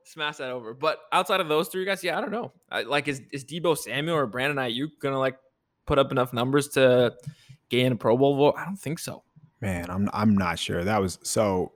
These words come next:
Speaker 2: yeah, it, it'd be really tough to do that. All right,
Speaker 1: Right.
Speaker 2: that was fun. We're gonna take a little break here, and then we get back, we are going to preview the week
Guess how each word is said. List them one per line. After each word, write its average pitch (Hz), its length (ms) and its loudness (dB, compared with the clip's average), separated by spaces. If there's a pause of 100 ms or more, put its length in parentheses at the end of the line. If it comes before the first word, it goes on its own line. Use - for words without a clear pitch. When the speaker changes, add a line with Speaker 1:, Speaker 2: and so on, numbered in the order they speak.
(140)
Speaker 2:
yeah, 92 280 -6
it, 113 260 -2
it'd 135 120 6
be 101 140 2
really 85 320 -6
tough 90 240 -8
to - 100 -16
do 82 160 -10
that. 80 220 -10 (300)
All 143 120 8
right, 139 180 6
Speaker 1:
Right. 110 80 -6
Speaker 2:
that 147 140 4
was 151 160 6
fun. 131 300 4
We're 151 160 6
gonna 147 160 6
take 143 240 0
a 143 60 2
little 143 200 6
break 131 300 4
here, 151 160 6
and 143 100 2
then 131 80 2
we 135 120 2
get 127 160 0
back, 123 280 2
we 127 180 0
are 127 120 4
going 123 280 -2
to 131 160 -2
preview 135 560 0 (140)
the 113 200 -4
week 110 340 -4